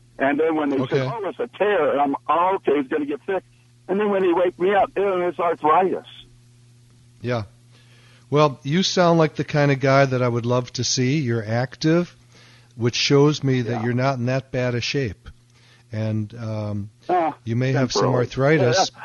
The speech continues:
Speaker 1: I
Speaker 2: but
Speaker 1: used
Speaker 2: who
Speaker 1: to
Speaker 2: doesn't,
Speaker 1: play
Speaker 2: who
Speaker 1: four
Speaker 2: doesn't?
Speaker 1: days a week, stuff like that.
Speaker 2: Yeah.
Speaker 1: But now, here's
Speaker 2: No,
Speaker 1: the
Speaker 2: I,
Speaker 1: other
Speaker 2: I,
Speaker 1: thing.
Speaker 2: I get your,
Speaker 1: Uh, be-
Speaker 2: Gary, I get, I get your story. Now it's your <laughs> turn to listen,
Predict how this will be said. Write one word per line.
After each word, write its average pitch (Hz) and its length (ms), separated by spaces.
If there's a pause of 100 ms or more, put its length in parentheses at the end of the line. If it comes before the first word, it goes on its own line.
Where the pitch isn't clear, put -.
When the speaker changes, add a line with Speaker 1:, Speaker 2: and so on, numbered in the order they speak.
Speaker 1:
I 165 160
Speaker 2:
but 170 100
Speaker 1:
used 185 100
Speaker 2:
who 156 60
Speaker 1:
to 139 40
Speaker 2:
doesn't, 160 300
Speaker 1:
play 147 140
Speaker 2:
who 165 40
Speaker 1:
four 175 60
Speaker 2:
doesn't? 170 300
Speaker 1:
days 160 100
a - 20
week, 139 420 (1000)
stuff - 200
like 110 200
that. 85 260
Speaker 2:
Yeah. 143 240
Speaker 1:
But 185 160
now, 185 320
here's 196 200
Speaker 2:
No, 156 80
Speaker 1:
the 151 40
Speaker 2:
I, 151 60
Speaker 1:
other 143 160
Speaker 2:
I, 160 80
Speaker 1:
thing. 135 240
Speaker 2:
I 151 80
get 196 320
your, 190 100
Speaker 1:
Uh, - 320
be- 320 120
Speaker 2:
Gary, 175 360
I 147 80
get, 160 240
I 151 80
get 170 300
your 170 80
story. 147 400
Now 135 160
it's - 180
your 143 80
<laughs> - 140
turn 196 200
to 185 160
listen, 160 800